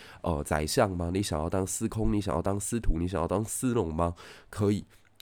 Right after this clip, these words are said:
钱就摆在这里，你只要把钱付了，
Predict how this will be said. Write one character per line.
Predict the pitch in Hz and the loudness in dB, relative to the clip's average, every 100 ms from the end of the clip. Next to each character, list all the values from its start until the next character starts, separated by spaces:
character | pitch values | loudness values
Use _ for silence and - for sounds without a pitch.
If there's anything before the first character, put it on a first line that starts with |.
| - | -8
钱 | - - 98 90 | 0 2 2 0
就 | 104 113 85 _ | 4 2 2 _
摆 | - 76 | -4 -2
在 | 85 95 | 2 0
这 | 98 90 | 2 0
里， | 71 82 | -2 -4
你 | |
只 | 85 90 | -2 0
要 | 82 | 0
把 | 80 76 | 0 -2
钱 | - 87 | -2 -4
付 | 85 - 156 | -4 -2 -2
了， | 80 | 0